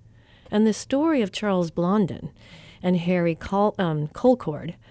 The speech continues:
provides this wonderful, great illustration. I love this story. Blondin was a foremost tightrope walker of his time, and he gained worldwide fame in eighteen fifty-nine as the first person to cross Niagara Falls.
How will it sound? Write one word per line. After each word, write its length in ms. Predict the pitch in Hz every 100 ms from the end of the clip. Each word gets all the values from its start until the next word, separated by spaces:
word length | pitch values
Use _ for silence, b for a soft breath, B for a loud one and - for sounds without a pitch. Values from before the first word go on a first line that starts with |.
| b
provides 480 | - 202 202 202 -
this 220 | 185 -
wonderful, 440 | 170 185 208 - 190
great 200 | 180 165
illustration. 640 | 156 - 160 151 - 151
I 80 | 160
love 340 | 165 175 180 160
this 120 | 156
story. 360 | - 165 110
Blondin 520 | 147 180 240 247 185 175 B B B
was 120 | 208 190
a 60 |
foremost 500 | - 220 220 196 -
tightrope 440 | - 170 175 170 180
walker 500 | 165 160 170 185 180
of 100 | 170
his 140 | 156
time, 460 | - 147 160 196 208 - _ - -
and 120 | 196
he 80 | 190
gained 420 | 180 180 175 170 160
worldwide 760 | 175 208 240 226 190 185 170
fame 380 | - 170 156 160
in 160 | 165 175
eighteen 340 | 175 - 170
fifty-nine 600 | - - 165 147 131 - - _ - _ _ - - - - -
as 180 | 190 151
the 100 | 160
first 420 | - 208 262 -
person 440 | 247 196 - 110 - b b b b b b b
to 100 | 196
cross 440 | - 175 156 - 170
Niagara 360 | 156 156 151
Falls. 480 | - 156 175 -